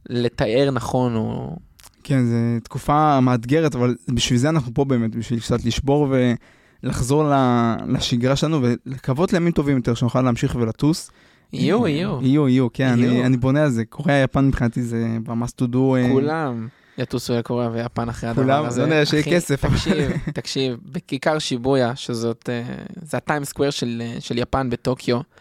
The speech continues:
Speaker 1: כשכל העוכרי ישראל הם סביב לעולם, לא מפסיקים להפגין נגדנו, ביפן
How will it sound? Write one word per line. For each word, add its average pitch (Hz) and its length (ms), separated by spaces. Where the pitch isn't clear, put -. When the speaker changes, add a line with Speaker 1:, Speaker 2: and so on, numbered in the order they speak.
Speaker 1:
כשכל - 380
העוכרי 123 480
ישראל 127 360
הם 120 140
סביב 120 300
לעולם, 117 640
לא 120 100
מפסיקים 127 360
להפגין 123 380
נגדנו, 120 560
ביפן 147 560